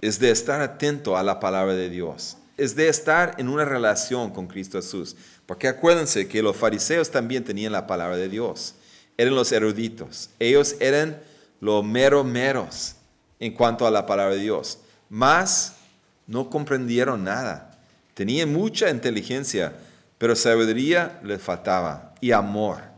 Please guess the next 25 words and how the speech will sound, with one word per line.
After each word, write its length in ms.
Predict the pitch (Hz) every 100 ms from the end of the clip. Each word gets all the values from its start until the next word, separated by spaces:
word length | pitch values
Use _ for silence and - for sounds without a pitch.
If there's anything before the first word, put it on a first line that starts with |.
| _ _ _
les 140 | 98 92
faltó. 500 | 95 85 92 78 67 - _ _ _ _ _ -
Entonces 380 | 95 143 135 107
dice 240 | 151 160
en 60 | 139
versículo 400 | 117 123 120 117
uno 160 | 135
de 100 | 147
capítulo 400 | 113 104 104 92
dos 360 | 98 123 139 - - - - _ -
de 100 | 117
segunda 420 | 113 104 117 123
de 60 | 120
Tesalonicenses 800 | 113 113 107 101 98 98 - 87
así: 380 | 80 92 80 78 - _ _ _ _ _ _ _ -
Ahora, 260 | 135 156
hermanos, 680 | 156 139 143 135 82 - - - _ _ _
en 120 | 120
cuanto 280 | 120 135 131
al 80 | 117
regreso 540 | 113 110 127 180 -
de 100 | 156
nuestro 260 | 131 135 131
Señor 300 | - 117 113
Jesucristo 880 | 113 110 101 107 104 - 82 76